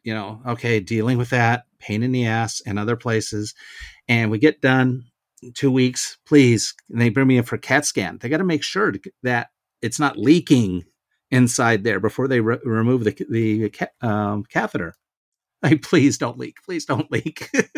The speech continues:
You know, back at the urologist. And I said, "Well, it's, it's really not leaking. You know, there's a tiny bit. It's, like, no big deal." "Okay, so we're gonna go ahead and take it out." "Yes, great." So go, go into the doctor's office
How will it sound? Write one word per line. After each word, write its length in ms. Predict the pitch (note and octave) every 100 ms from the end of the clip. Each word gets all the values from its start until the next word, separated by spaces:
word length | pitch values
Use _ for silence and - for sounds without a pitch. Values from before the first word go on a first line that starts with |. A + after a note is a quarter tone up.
| - - G3+ - - - - -
You 60 | C#3
know, 60 |
back 260 | B2+ A#2 A2
at 100 | G#2+
the 100 | G2+
urologist. 640 | G#2+ B2+ B2 F#2+ G2 - - - - - -
And 80 | B2+
I 40 |
said, 200 | B2 C#3
"Well, 300 | F3+ F3 D3+
it's, 160 | E3 D3+
it's 180 | D3+ -
really 240 | D#3+ E3
not 180 | D3 C#3+
leaking. 500 | B2 B2 B2+ B2 A#2
You 100 | A#2
know, 80 | A#2
there's 120 | A#2+
a 80 | A2+
tiny 480 | A#2 - A#2+ A#2+ A#2+
bit. 160 | A2+
It's, 120 | G#2 -
like, 180 | A2
no 200 | G#2 A2 G#2
big 320 | A#2 G#2 F#2
deal." 460 | A2+ A2+ A2+ G#2+ - - - _ -
"Okay, 280 | A#2 C3+ A2
so 120 | -
we're 120 | G#2
gonna 140 | B2 B2
go 60 |
ahead 120 | A#2+
and 60 | G2+
take 200 | A#2+ A2+
it 60 | G#2+
out." 180 | G2+ - _ _ -
"Yes, 320 | A#2 - - -
great." 360 | E3 D3 - - - _ _ _ _ _
So 280 | - A#2 G#2 -
go, 80 | - _ -
go 140 | G#2+
into 220 | A#2+ C3+
the 120 | C#3
doctor's 420 | D3 B2+ A2 A#2 G#2+
office 440 | A2 - G#2+ -